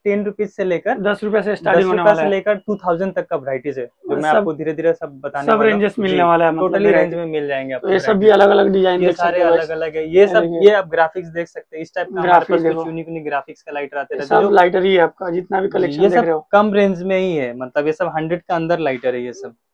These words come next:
Speaker 2: ये सब देखिए,
Speaker 1: सारे।
Speaker 2: सब जितना मैं दिखा रहा हूँ सब ये lighter कलेक्शन है। सबका graphics देख सकते हो, अलग-अलग graphics है।
Speaker 1: इसका flame इस type का होता है, इस
Speaker 2: ये
Speaker 1: टाइप का
Speaker 2: देखिए।
Speaker 1: इसका flame होता है।
Speaker 2: देख रहे हैं? ये सब अलग-अलग design का है। ये सब जो gun वाला देखे हो यहाँ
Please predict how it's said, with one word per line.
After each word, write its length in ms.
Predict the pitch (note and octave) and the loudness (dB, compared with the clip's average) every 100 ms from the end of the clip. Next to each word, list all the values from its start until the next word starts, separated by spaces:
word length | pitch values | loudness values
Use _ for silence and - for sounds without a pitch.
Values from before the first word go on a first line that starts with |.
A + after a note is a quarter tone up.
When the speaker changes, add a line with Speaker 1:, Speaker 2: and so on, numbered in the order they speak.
| _ _ - | _ _ -12
Speaker 2:
ये 100 | - | -12
सब 140 | - | -8
देखिए, 140 | - F#3 | -6 -2
Speaker 1:
सारे। 120 | C4 | -2
Speaker 2:
सब 220 | B3+ A3+ | 0 0
जितना 300 | G3 G#3+ B3+ | 0 0 2
मैं 140 | B3+ A#3 | 2 0
दिखा 240 | G#3+ G#3 | 2 4
रहा 120 | G#3 | 4
हूँ 80 | A#3+ | 0
सब 240 | - A3 | -2 -2
ये 100 | A#3+ | 2
lighter 320 | G#3+ F#3+ G3 G3 | 4 2 0 -6
कलेक्शन 440 | G3+ E3+ - E3+ | -6 -10 -10 -10
है। 60 | E3 _ _ _ | -10 _ _ _
सबका 260 | - F#3 G3 | -12 -4 -2
graphics 480 | F3 F3+ D#3+ G#3 G3 | 2 2 2 -2 -2
देख 140 | F#3+ | -2
सकते 260 | - F3 - | -4 -8 -4
हो, 80 | |
अलग-अलग 380 | F3+ F3 F#3+ F3+ | -2 -2 -2 -2
graphics 480 | E3+ E3 - F3 - | 0 0 -2 -10 0
है। 40 | F#3 | 2
Speaker 1:
इसका 100 | F3+ | 2
flame 400 | - F#3 G3 F3+ | 2 2 2 0
इस 160 | E3+ | -2
type 180 | F#3+ F3+ - | 0 0 0
का 60 | |
होता 280 | E3+ D#3+ C#3+ | -2 -2 -4
है, 100 | A#3 _ _ _ _ _ _ | -8 _ _ _ _ _ _
इस 100 | - | -10
Speaker 2:
ये 60 | E3+ | -2
Speaker 1:
टाइप 120 | E3+ | -2
का 60 | F#3 | 0
Speaker 2:
देखिए। 100 | D#3 | -2
Speaker 1:
इसका 200 | - D#3+ | -2 -8
flame 260 | D#3+ D3 | -4 -4
होता 260 | D3 C#3 F3 | -4 -8 -10
है। 60 | A#3 _ _ _ _ _ _ _ _ _ | -14 _ _ _ _ _ _ _ _ _
Speaker 2:
देख 260 | - F#3 F#3 | -10 -6 -4
रहे 80 | G3 | -6
हैं? 80 | - _ _ _ _ | -8 _ _ _ _
ये 60 | G#3 | -14
सब 220 | - G#3 | -4 0
अलग-अलग 400 | G#3 G3+ G3+ F#3 | 2 2 2 0
design 320 | F3 F3 E3+ E3+ | 0 0 2 0
का 60 | |
है। 80 | E3+ | -2
ये 80 | E3+ | -2
सब 180 | G3 F3 | -4 -2
जो 120 | F#3 | 0
gun 180 | F#3+ G3 | 0 0
वाला 200 | G3 G3 | 0 0
देखे 240 | F#3 F#3 | -4 -4
हो 120 | G3+ - _ _ _ | -8 -8 _ _ _
यहाँ 240 | F3+ E3 | -2 2